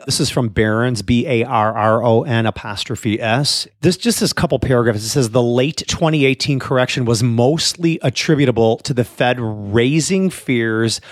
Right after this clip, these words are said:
that the federal funds rate could be raised over three percent this year, followed by a switch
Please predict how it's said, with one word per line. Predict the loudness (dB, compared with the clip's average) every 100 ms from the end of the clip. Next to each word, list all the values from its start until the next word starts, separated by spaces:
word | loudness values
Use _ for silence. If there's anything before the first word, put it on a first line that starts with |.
| -20 -14
that | -4
the | -4
federal | 0 2 4 2
funds | 2 0 2 2 2
rate | 2 0 -2
could | -2 0
be | 0
raised | 2 2 2 2
over | 0 0
three | -4 -4 -4
percent | -2 -4 -2 -4 -2
this | -6 -4
year, | -4 -6 _ -10 -2
followed | 0 2
by | 2 2
a | 2
switch | 0 0 -2 0 0 0 -6